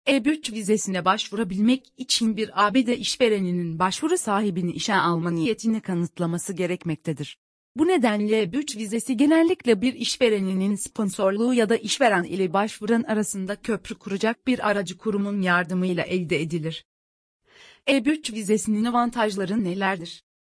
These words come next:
E B üç vizesi ile Amerika'da sponsor bularak yaşamak ve çalışmak size aşağıdaki konularda avantajlar sağlamaktadır. Sponsor işvereninizle imzaladığınız sözleşmeye göre bir yıl çalıştıktan sonra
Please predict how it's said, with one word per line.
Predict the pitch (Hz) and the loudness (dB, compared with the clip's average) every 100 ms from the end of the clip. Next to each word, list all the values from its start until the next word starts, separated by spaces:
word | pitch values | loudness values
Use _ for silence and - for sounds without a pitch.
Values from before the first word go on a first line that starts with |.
| _ _ _ _ - - - _ _ _ - | _ _ _ _ -20 -20 -20 _ _ _ 0
E | 277 233 | 0 2
B | |
üç | 311 311 220 | 0 -2 -2
vizesi | 240 247 - 294 | 0 0 -2 -2
ile | 294 185 - | -2 -4 -4
Amerika'da | 190 185 196 240 220 202 | -2 -2 -2 -4 -2 -2
sponsor | - - 240 233 226 220 185 | -4 -2 -2 0 0 0 0
bularak | 185 175 175 - | -2 -4 -4 -6
yaşamak | 196 226 220 247 | -4 0 0 0
ve | 247 247 | -2 -4
çalışmak | 247 220 202 - 269 - | -2 -2 -2 -2 -4 -4
size | - 240 208 | -6 -2 0
aşağıdaki | 180 - 247 233 262 320 | 0 2 2 2 0 -2
konularda | 311 226 196 196 185 175 196 - | -2 -2 0 2 2 2 -2 0
avantajlar | 220 196 202 247 233 220 202 | 0 0 -2 0 0 2 2
sağlamaktadır. | 214 190 160 165 165 170 170 160 - _ _ _ _ _ _ _ _ - - - - - _ | 0 0 0 0 -4 -6 -12 -10 -16 _ _ _ _ _ _ _ _ -20 -20 -20 -20 -20 _
Sponsor | - - 349 330 330 175 | -16 0 4 4 4 -2
işvereninizle | 180 - - 226 202 202 196 175 196 | -2 -2 2 2 4 2 0 -2 -2
imzaladığınız | 180 180 175 185 190 185 208 233 220 | -2 0 2 2 2 0 0 -2 -2
sözleşmeye | 214 202 208 214 226 226 | -2 0 0 0 2 2
göre | 247 214 226 | 4 0 0
bir | 226 226 | 0 0
yıl | 202 233 262 | 0 -2 -4
çalıştıktan | - 226 226 - 220 - 294 | -4 -2 -4 -10 -8 -2 0
sonra | 285 233 185 190 | 0 0 0 0